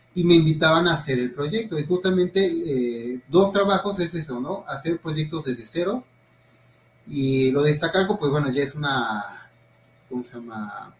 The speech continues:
Una escuela, eh, ya hecha, y ahí realmente fue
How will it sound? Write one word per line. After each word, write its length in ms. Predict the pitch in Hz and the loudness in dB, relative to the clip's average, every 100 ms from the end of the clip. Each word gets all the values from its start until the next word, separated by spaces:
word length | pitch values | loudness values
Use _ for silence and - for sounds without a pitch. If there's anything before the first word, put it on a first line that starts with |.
| - | -2
Una 160 | 156 | 2
escuela, 580 | 165 - 165 160 151 139 - | 2 4 4 6 4 2 -2
eh, 220 | 135 123 | -2 0
ya 140 | 143 | 4
hecha, 420 | 165 160 - 240 294 _ _ _ _ _ _ | 4 4 0 -2 -4 _ _ _ _ _ _
y 120 | 147 | 0
ahí 240 | 139 143 151 | 2 4 2
realmente 480 | 156 151 139 147 | 2 2 2 -2
fue 560 | 147 131 131 135 127 113 | -2 0 0 2 0 -2